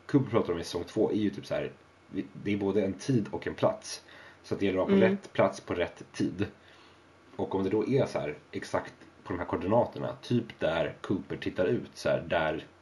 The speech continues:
Speaker 1: onda Cooper kör förbi.
Speaker 2: Mm.
Speaker 1: Eh, är det typ exakt där? Och så är det så här, när då planeterna möts eller whatever, vilken tid det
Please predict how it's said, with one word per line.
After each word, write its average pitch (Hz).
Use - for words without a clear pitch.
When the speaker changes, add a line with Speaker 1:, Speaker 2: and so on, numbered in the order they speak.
Speaker 1:
onda 98
Cooper -
kör -
förbi. 135
Speaker 2:
Mm. 185
Speaker 1:
Eh, 95
är 113
det 120
typ -
exakt 82
där? -
Och -
så 98
är 87
det 78
så 85
här, 67
när 80
då 71
planeterna 73
möts 67
eller 71
whatever, 65
vilken 71
tid 67
det 69